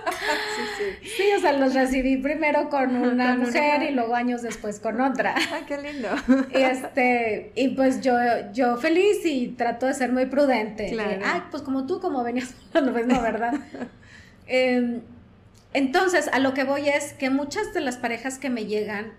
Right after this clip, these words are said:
Speaker 2: la mayoría, te puedo decir el noventa y cinco por ciento, son primerizos con este bebé, pero él ya tiene un hijo de quince años, ella ya
Speaker 1: Ujú.
Speaker 2: tiene una
Speaker 1: Ujú.
Speaker 2: niña de tres años. ¿Cómo poder hacer lo más sano posible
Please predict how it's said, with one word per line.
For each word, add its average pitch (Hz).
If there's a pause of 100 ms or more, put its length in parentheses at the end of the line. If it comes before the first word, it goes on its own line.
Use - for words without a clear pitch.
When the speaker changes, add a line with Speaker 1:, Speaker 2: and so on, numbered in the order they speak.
(280)
Speaker 2:
la 208
mayoría, 208
te 214
puedo 214
decir 226
el 220
noventa 196
y -
cinco 214
por 220
ciento, 214
son 208
primerizos 254
con 185
este 220
bebé, 247 (640)
pero 262 (160)
él 294
ya 403
tiene 285
un 262
hijo 254
de 254
quince 214
años, 165 (180)
ella 330
ya 359
Speaker 1:
Ujú. 320
Speaker 2:
tiene 294
una 233
Speaker 1:
Ujú. 240
Speaker 2:
niña 226
de 185
tres 180
años. 139 (1300)
¿Cómo 392
poder 262
hacer 269
lo 240
más 240
sano 262
posible 180